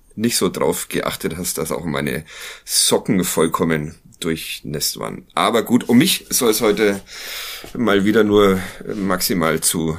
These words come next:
neunzig Prozent, ähm, gehen. Es freut uns sehr, dass Hanno Behrens noch einmal den Weg in diesen Podcast, äh, gefunden hat. Kadepp heißt er, von nordbayern punkt de. Mein Name ist Fadi Kiblavi. Uli Dickmeier ist, äh,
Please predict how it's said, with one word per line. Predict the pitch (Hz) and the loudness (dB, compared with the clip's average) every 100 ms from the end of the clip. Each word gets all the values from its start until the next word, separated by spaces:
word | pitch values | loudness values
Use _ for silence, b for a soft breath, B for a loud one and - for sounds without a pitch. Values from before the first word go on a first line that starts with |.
| - | -8
neunzig | - 82 85 - - | -6 -2 -2 -4 -8
Prozent, | - 87 - 78 - - - | -10 -6 -4 -4 -8 -12 -10
ähm, | 76 78 80 | -6 -6 -4
gehen. | 90 | -2
Es | - - | -2 -2
freut | - - - 104 160 - | -2 -2 2 4 4 2
uns | 127 131 - - | 4 4 4 2
sehr, | 107 135 | 2 0
dass | - 104 - - - | 0 0 0 -2 -4
Hanno | 87 117 | -4 -4
Behrens | 92 92 135 82 - - | -2 -2 0 -4 -4 -4
noch | 87 - | -6 -6
einmal | - 76 65 64 71 92 - | -8 -6 -4 -6 -8 -14 -10
den | 80 92 | -6 -4
Weg | 87 - | -4 -4
in | 92 | -6
diesen | - - - - _ | -4 -6 -6 -10 _
Podcast, | - - - - - - - | -12 -10 -6 -6 -6 -8 -8
äh, | 76 - - | -10 -10 -8
gefunden | - - 95 - 110 | -10 -8 -8 -6 -8
hat. | - - | -8 -4
Kadepp | 113 95 127 135 | -2 0 0 0
heißt | 131 - | 0 2
er, | 143 - | 0 0
von | - - - - - 101 95 | -8 -8 -8 -8 -2 0 2
nordbayern | 90 98 - - _ - 78 90 85 90 | 2 0 -4 -10 _ -2 0 0 0 -4
punkt | 107 - - | -8 -12 -4
de. | 80 - 90 98 - | -4 -2 -4 -6 -4
Mein | 87 82 | -2 0
Name | 80 87 | 0 -2
ist | - - | -4 -6
Fadi | 78 80 | -6 -6
Kiblavi. | - - 82 95 151 | -10 -6 -2 -2 4
Uli | 127 123 | 6 6
Dickmeier | - 135 160 151 170 | 4 2 2 4 2
ist, | 151 - - | 0 -2 -2
äh, | - 120 127 | -2 -4 -4